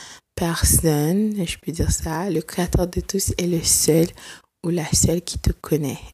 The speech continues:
réellement. Le Créateur de tous a mis la lumière en toi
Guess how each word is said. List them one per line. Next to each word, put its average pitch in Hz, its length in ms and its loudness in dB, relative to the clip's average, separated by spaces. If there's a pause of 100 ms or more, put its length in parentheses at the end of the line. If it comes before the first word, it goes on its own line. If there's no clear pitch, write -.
(120)
réellement. 151 580 -2 (1800)
Le 170 60 2
Créateur 170 360 2
de 165 100 2
tous - 280 4
a 165 100 -2
mis 175 240 2 (240)
la 170 180 6
lumière 160 360 2
en 160 100 0
toi 165 240 0